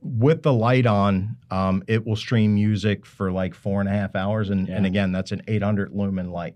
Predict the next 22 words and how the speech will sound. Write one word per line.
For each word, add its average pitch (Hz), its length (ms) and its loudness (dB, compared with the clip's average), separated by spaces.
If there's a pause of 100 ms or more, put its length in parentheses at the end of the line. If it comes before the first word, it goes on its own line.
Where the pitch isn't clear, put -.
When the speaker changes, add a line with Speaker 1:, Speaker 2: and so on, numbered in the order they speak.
Speaker 2:
Yeah, 110 200 -2
that's 110 160 -6
a - 20 -4
big 110 140 -2
light 104 260 -4
Speaker 1:
Yeah. 95 160 -4
Speaker 2:
doing 107 140 -2
that 107 100 0
whole 101 100 0
thing. 95 260 -6 (120)
No, 120 200 2
that's, 123 240 0
that's 131 200 0
amazing. 139 260 4
I 143 60 4
know 151 100 6
you 170 100 4
have 160 80 4
another 151 520 4 (440)
kind 151 160 4
of 135 60 4
cordless, 135 540 -2